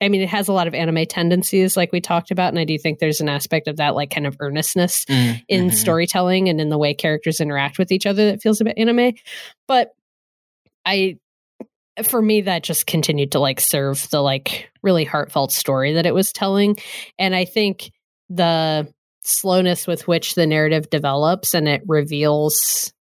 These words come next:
Speaker 1: the meat of the story and the real themes of the story,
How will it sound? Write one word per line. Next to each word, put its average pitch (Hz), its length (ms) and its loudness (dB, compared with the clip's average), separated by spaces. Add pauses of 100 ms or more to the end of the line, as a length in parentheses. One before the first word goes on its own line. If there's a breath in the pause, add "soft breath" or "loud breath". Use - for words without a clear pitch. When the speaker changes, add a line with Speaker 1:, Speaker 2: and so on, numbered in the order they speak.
(100)
Speaker 1:
the 143 580 0 (260)
meat 151 420 2
of 160 140 0
the 165 100 0
story 151 440 2
and 175 100 2
the 156 80 0
real 151 160 2
themes 143 380 -2
of 185 140 0
the 202 100 2
story, 214 600 2